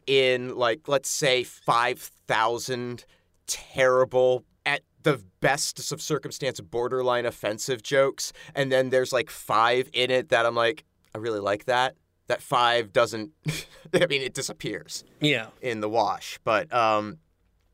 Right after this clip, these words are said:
Speaker 1: so in the summer of two thousand seven, and this is from the Entertainment Weekly article, Hollister attended a screening of Postal in L A that was followed by a Q and A with Ball. At the end of the event, Hollister approached the director, quote,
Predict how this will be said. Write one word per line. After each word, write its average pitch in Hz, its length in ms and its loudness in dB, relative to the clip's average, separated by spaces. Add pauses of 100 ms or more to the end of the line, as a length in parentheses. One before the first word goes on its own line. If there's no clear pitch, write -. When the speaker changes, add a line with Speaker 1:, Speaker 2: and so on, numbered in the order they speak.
(100)
Speaker 1:
so 165 300 2 (300)
in 175 120 -2
the 170 60 -4
summer 262 260 2
of 269 60 -6
two 240 160 -8
thousand 196 320 0
seven, 127 280 -2
and 131 80 -4
this 139 100 -6
is 160 100 -8
from 151 220 -4
the 131 140 -2
Entertainment 120 400 -6
Weekly 107 260 -4
article, 98 400 -4 (200)
Hollister 214 400 0
attended 180 340 -4
a - 20 -6
screening 180 380 -2
of 170 120 -12
Postal 185 480 -2
in 180 100 -2
L 180 200 2
A 107 200 4
that - 140 0
was 135 120 -8
followed 151 500 -2
by 156 160 0
a 170 40 -4
Q 120 320 -6
and 107 100 -4
A 92 120 -2
with 95 220 -10
Ball. 98 320 -4 (200)
At 113 140 -8
the 113 120 -2
end 127 140 -2
of 165 80 -4
the 226 80 -2
event, 160 380 2
Hollister 143 440 -4
approached 143 380 -6
the 180 80 -8
director, 101 560 -6 (160)
quote, 180 340 0